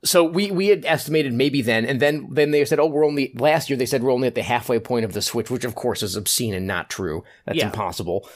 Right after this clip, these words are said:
Speaker 1: For, I mean, maybe they'll still support the Switch for six more years where they'll, you know, give, like, Nintendo will occasionally be like, "Oh, here's a game we sort of, we sort of give a shit about that you can have."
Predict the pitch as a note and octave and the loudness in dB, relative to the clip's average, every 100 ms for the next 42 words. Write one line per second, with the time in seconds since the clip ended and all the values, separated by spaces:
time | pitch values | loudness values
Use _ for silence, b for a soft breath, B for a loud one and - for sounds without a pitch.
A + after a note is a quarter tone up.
0 | B B B - F#3 F3+ F3+ D#3 C3+ C#3+ | B B B 0 2 2 2 2 2 2
1 | C#3+ B2+ A#2+ D3+ A#2 - B2 - C#3 C3+ | 2 0 0 -2 -2 -2 -4 -2 -2 -2
2 | A#2+ - - F#2+ - G2+ - A2 - G2+ | -2 -4 -2 -4 -4 -4 -4 -4 -2 -4
3 | F2+ F#2 G#2 A2 G2+ G2+ A#2+ B2 G#2 G#2 | -2 -2 -2 -2 -2 -2 -2 -2 -2 -4
4 | B2 - C3+ A#2+ B2+ B2+ A#2+ A#2 A#2+ C3+ | -6 -4 -4 -2 -2 0 0 0 0 0
5 | C3 C3 C#3+ - G#3 D#3+ D3+ G#3+ D3 B2+ | -2 0 -2 0 0 2 0 0 0 0
6 | D3 B2 A2 - B2 A2+ G2+ - C3+ A2+ | 0 0 -2 -2 0 -2 -4 -6 -4 0
7 | E3+ C3+ G#2+ G2 F#2 F2 G#2 F2 E2 E2 | 0 0 -2 -4 -4 -4 -2 -2 0 -2
8 | F2+ F#2 F2 G2+ F#2+ E2+ F2 D#2+ | -2 -4 -4 -4 -6 -6 -4 -6